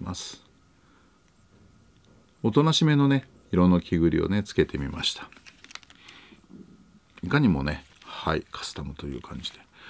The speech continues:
このね、えー、サイトね、残念ながらホワイトドットは入ってないですね。まあ、それでも狙いやすかったですね。シリンダーはね、ちょっと型ついてますけれども、まあ、最近のものに比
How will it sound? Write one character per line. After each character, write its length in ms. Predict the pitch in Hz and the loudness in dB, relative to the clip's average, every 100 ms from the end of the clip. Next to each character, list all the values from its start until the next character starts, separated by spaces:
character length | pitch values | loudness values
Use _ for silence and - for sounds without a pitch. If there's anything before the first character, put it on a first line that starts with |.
| - - - | -20 -8 0
こ 80 | |
の 120 | 180 180 | 2 2
ね、 160 | 180 - - | 0 -6 -10
え 420 | - 80 71 - - | -4 -4 -4 -10 -10
ー、 40 | |
サ 180 | - 107 | -6 0
イ 100 | 104 | 0
ト 120 | - | 0
ね、 100 | 95 | -4
残 200 | 87 113 | -2 -2
念 120 | 147 143 | -2 -4
な 100 | 113 | -6
が 20 | |
ら 40 | - | -2
ホ 120 | 196 | -2
ワ 40 | 240 | 0
イ 40 | |
ト 100 | 254 | 0
ド 100 | 240 | -2
ッ 20 | - | -2
ト 120 | 73 | -4
は 60 | |
入 100 | - | -2
っ 20 | 85 | -4
て 160 | - | -4
な 100 | 78 | -8
い 40 | - | -8
で 100 | - | -10
す 120 | - | -6
ね。 200 | 117 117 _ _ _ _ _ _ _ _ 175 | -6 -6 _ _ _ _ _ _ _ _ -6
ま 60 | |
あ、 20 | |
そ 140 | 151 175 | -2 2
れ 100 | 175 | 2
で 100 | 202 | 2
も 220 | 123 - _ _ _ _ _ _ _ _ _ | -2 -6 _ _ _ _ _ _ _ _ _
狙 240 | 113 110 110 | 0 2 2
い 40 | |
や 100 | 107 | 0
す 100 | 101 | -2
か 80 | - | -12
っ 40 | |
た 100 | - | -18
で 100 | - | -18
す 120 | - - | -16 -16
ね。 200 | - - _ - - - - - | -18 -20 _ -20 -20 -20 -18 -6
シ 220 | - 101 | -2 0
リ 140 | 104 | 0
ン 80 | 110 | 0
ダ 180 | 107 117 | -2 -4
ー 60 | 107 | -2
は 80 | |
ね、 80 | 107 - | -2 -2
ち 100 | 196 | -2
ょ 20 | |
っ 20 | |
と 140 | - | 0
型 240 | - - 95 | -4 -6 -10
つ 120 | - | -6
い 60 | 101 | -4
て 80 | 107 | -2
ま 100 | 110 | -4
す 100 | - | -2
け 80 | 80 | -2
れ 140 | 69 | -2
ど 80 | - | -6
も、 140 | - | -10
ま 80 | - | -10
あ、 20 | |
最 220 | - 92 90 | -6 -6 -2
近 160 | 135 | 0
の 100 | 131 | 2
も 140 | 131 127 | 2 0
の 100 | 117 | 0
に 100 | 69 | -2
比 140 | - | -4